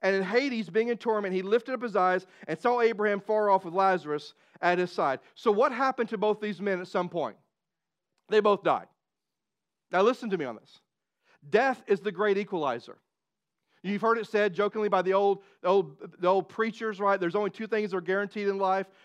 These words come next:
One is taxes and the other one's death, right? I mean, all of us are gonna die. Unless Jesus comes again, every single one of us in this room is gonna experience death. We are going to die. And death is the great equalizer. So this man who had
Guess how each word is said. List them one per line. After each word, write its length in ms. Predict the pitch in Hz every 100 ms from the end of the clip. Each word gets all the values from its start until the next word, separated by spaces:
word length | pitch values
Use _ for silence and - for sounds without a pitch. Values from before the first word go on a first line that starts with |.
| _
One 200 | 175 202
is 120 | 202
taxes 440 | - 196 190 208 180
and 80 |
the 60 | 180
other 100 | 185
one's 200 | 185 151
death, 300 | 156 120 -
right? 200 | 175 196
I 60 | 190
mean, 140 | 190 - _ -
all 300 | 202 240 339
of 60 | 311
us 140 | 247
are 60 | 254
gonna 140 | 233
die. 160 | 190 156
Unless 240 | 214 190
Jesus 440 | 131 160 254 294 -
comes 260 | 262 233
again, 320 | 220 208 165 160 - -
every 240 | 202 233 262
single 280 | 277 254
one 140 | 233 220
of 40 |
us 100 | 202
in 60 | 208
this 40 |
room 200 | 190 160 - -
is 140 | 175
gonna 160 | 202 180
experience 720 | - - 220 202 160 147 - 170
death. 280 | 156 151 156
We 120 | 202
are 60 |
going 300 | 185 190 180
to 100 | 156
die. 220 | 151 123 - _ _ _ _ _ _ -
And 140 | 185 190
death 260 | 214 269 285
is 120 | 214
the 100 | 240
great 260 | 220 220
equalizer. 580 | 208 - 180 139 127 120 - _
So 160 | 220
this 340 | 160 226 285 247
man 320 | 226 247 262
who 120 | 240
had 140 | 202